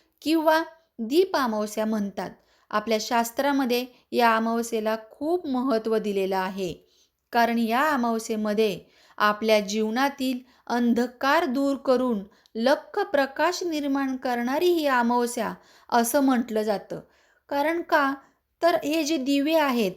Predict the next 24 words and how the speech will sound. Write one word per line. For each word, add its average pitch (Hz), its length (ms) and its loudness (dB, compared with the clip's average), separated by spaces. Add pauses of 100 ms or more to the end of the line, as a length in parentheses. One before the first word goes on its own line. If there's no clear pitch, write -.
(140)
जे 254 100 4
वर्षभर 285 680 2
दिवे 254 400 0 (280)
आपल्याला 254 420 2
प्रकाश 262 560 -2
देतात, 220 420 -2 (500)
देवाजवळ 262 680 4
आपण 240 380 0
दिवा 233 300 2
लावतो 220 460 -2 (540)
व 220 80 0
आपली 226 320 2
प्रत्येक 262 640 -4
इच्छा 226 520 -4 (260)
हा 208 200 -2
दिवा, 233 480 0 (280)
या 226 120 2
दिव्याची 240 540 0
ज्योत 226 400 0 (340)
आपल्या 220 300 0
देवापर्यंत 226 840 -2 (500)
पोहोचवत 233 500 2
असते. 202 360 -4 (360)
म्हणून 359 500 0